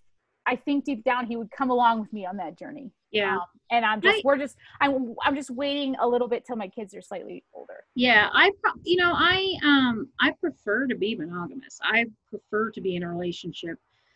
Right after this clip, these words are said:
Speaker 2: Um, yeah, that's what I
Speaker 1: So,
Speaker 2: would
Speaker 1: like, well, like, the idea of, like, open marriages and, like, those types of things.
Speaker 2: I
Speaker 1: 'Cause I
Speaker 2: couldn't
Speaker 1: know,
Speaker 2: do
Speaker 1: I
Speaker 2: that.
Speaker 1: actually, I know somebody who is in one, and it is, and he's been in it for a long time,
Speaker 2: I'm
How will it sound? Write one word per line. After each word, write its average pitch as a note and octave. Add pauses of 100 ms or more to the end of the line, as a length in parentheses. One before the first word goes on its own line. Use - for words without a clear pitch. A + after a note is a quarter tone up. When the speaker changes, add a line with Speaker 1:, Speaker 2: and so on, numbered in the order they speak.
(300)
Speaker 2:
Um, E3 (1500)
yeah, D#3+
that's G#3
what B3
I F#3+
Speaker 1:
So, -
Speaker 2:
would F#4
Speaker 1:
like, F#4 (100)
well, G4
like, F#4+
the F4+
idea D4
of, B3
like, B3
open G#3+
marriages F3+
and, G3+
like, F#3+
those A3
types F3+
of F3+
things. -
Speaker 2:
I C4
Speaker 1:
'Cause C#4+
I E4
Speaker 2:
couldn't D4
Speaker 1:
know, D#4+
Speaker 2:
do A#3
Speaker 1:
I E4
Speaker 2:
that. C5
Speaker 1:
actually, F#4+ (360)
I F4+
know F#4
somebody C4
who C4+
is C4+
in F#4
one, F#3
and B3
it F4
is, F#4
and B3+
he's F4
been D4+
in F4
it -
for A#3+
a A3+
long C#4+
time, A#3+
Speaker 2:
I'm -